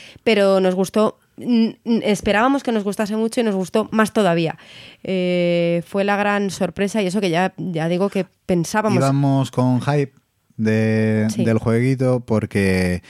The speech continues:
Speaker 2: sí que es verdad que lo habíamos hablado, "Oh, pues este molaría", porque ahora los juegos colaborativos, si están bien hechos, eh, los juegos colaborativos a nosotros nos triunfan bastante, ¿no?
Speaker 1: Sí.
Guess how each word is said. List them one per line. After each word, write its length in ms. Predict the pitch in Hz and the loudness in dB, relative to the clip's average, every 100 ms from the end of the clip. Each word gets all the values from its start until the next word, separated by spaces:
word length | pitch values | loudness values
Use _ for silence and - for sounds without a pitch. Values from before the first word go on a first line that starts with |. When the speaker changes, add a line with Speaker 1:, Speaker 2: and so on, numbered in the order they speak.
| - | -20
Speaker 2:
sí 160 | - 131 | -4 -2
que 80 | 143 | 0
es 80 | |
verdad 300 | 135 127 131 | 0 0 0
que 140 | - 110 | 0 0
lo 80 | 104 | 2
habíamos 340 | 107 110 113 | 2 0 0
hablado, 400 | 107 117 127 120 | 0 2 2 0
"Oh, 200 | 147 156 110 | 0 -2 -4
pues 220 | - 120 139 | -8 -6 -6
este 320 | - 151 151 | -4 -2 0
molaría", 440 | 143 131 147 143 | 0 0 0 0
porque 260 | 123 113 110 - - - | -2 -4 -6 -6 -20 -20
ahora 220 | - 110 113 | -6 -2 0
los 140 | 110 | 0
juegos 240 | - 117 | 0 -2
colaborativos, 800 | - 117 113 110 110 120 113 110 - - _ | 0 0 2 0 0 0 0 -2 -8 -20 _
si 280 | - 104 | -6 -2
están 360 | 92 - 104 107 | -2 -4 -2 -2
bien 220 | 107 107 | 0 0
hechos, 540 | 120 120 131 156 - - _ _ - | 0 -4 -10 -10 -12 -20 _ _ -6
eh, 380 | 104 98 92 92 | -2 0 0 -2
los 140 | 90 | -4
juegos 220 | - 95 | -6 -6
colaborativos 760 | 85 101 101 98 98 117 147 120 | -2 0 2 2 2 2 0 -2
a 360 | 98 87 82 82 | -2 -2 -2 -2
nosotros 380 | 82 - 90 101 | -4 -4 -4 0
nos 160 | 110 | 0
triunfan 360 | 123 107 95 82 | 2 0 2 -2
bastante, 400 | 71 98 90 71 | -4 -4 -4 -4
¿no? 80 | 76 | -8
Speaker 1:
Sí. 160 | - | -12